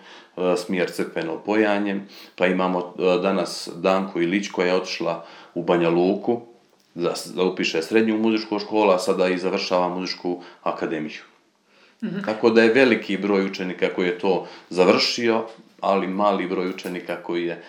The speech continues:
Speaker 1: možda nastavio, a mogao je da nastavi dalje to muzičko školovanje.
Speaker 2: A one su kao polaznu osnovu, na sreću, imale ovu muzičku školu Sveti
Speaker 1: Da.
Speaker 2: Roman Melod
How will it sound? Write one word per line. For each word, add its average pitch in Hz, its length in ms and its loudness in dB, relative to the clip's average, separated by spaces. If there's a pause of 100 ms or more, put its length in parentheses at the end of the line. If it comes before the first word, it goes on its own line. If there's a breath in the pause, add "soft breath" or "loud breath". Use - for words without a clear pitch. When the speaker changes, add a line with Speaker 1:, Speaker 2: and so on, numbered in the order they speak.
(100)
Speaker 1:
možda 87 300 -4
nastavio, 82 680 -2 (320 loud breath)
a 92 220 2
mogao 104 340 4
je 80 80 0
da 82 120 -6
nastavi 80 580 -6
dalje 80 280 -10 (300)
to 80 80 -10
muzičko 80 380 -10
školovanje. 80 460 -8 (380)
Speaker 2:
A 196 220 -2
one 214 280 0
su 220 140 -10
kao 196 240 0
polaznu 196 580 0
osnovu, 196 380 -4
na 185 100 -2
sreću, 185 420 -4
imale 165 320 -6
ovu 165 340 -4
muzičku 170 380 -8
školu 185 320 -4
Sveti 185 360 -2
Speaker 1:
Da. 165 100 8
Speaker 2:
Roman 185 280 2
Melod 180 520 0